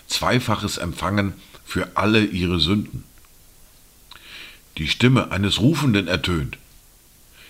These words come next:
„In der Wüste bereitet den Weg des Herrn, ebnet in der Steppe eine Straße unserem Gott. Jedes Tal soll erhöht und jeder Berg und Hügel erniedrigt werden.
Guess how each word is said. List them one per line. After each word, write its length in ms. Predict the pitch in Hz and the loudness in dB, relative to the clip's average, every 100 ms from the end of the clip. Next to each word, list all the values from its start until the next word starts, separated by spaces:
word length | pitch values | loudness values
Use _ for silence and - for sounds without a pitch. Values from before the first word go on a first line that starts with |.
| - | 2
„In 160 | 160 170 | 4 8
der 180 | 160 135 | 6 8
Wüste 460 | 196 240 - 117 | 8 8 6 4
bereitet 600 | 69 60 104 101 110 98 92 | 0 0 2 4 4 2 0
den 180 | 90 | 2
Weg 220 | 92 110 - | 4 4 2
des 200 | 80 78 | -2 -2
Herrn, 240 | 71 64 - _ - - - - - | -2 -4 -8 _ -20 -20 -20 -20 -4
ebnet 460 | 104 139 - 113 - | 4 4 6 0 2
in 120 | 101 | 0
der 120 | 95 | 2
Steppe 440 | - 120 131 71 - - - | 2 0 0 -4 -8 -14 -4
eine 240 | 87 92 | -2 0
Straße 460 | - 80 98 107 107 | -2 0 0 0 0
unserem 500 | 98 95 76 85 80 | -2 -2 -2 -2 -2
Gott. 260 | 76 78 - - - - - - - - - - - - - - - | -2 -4 -12 -20 -20 -20 -20 -20 -20 -20 -20 -20 -20 -20 -20 -20 -10
Jedes 500 | 73 123 139 123 - | 2 4 4 0 0
Tal 400 | 101 101 71 - | 0 2 0 -6
soll 320 | - 87 - - | -4 -4 -4 -6
erhöht 560 | 76 67 101 110 73 - - | -6 0 2 4 0 -10 -16
und 180 | - 92 | -6 -4
jeder 360 | 73 110 120 110 | 2 2 2 0
Berg 440 | 92 98 104 - | 2 2 2 -2
und 220 | 107 87 | -2 0
Hügel 300 | 107 113 92 - | 4 4 2 -2
erniedrigt 680 | 87 87 127 135 131 - 80 | -2 2 0 2 -2 -2 -4
werden. 320 | 67 - | -4 -6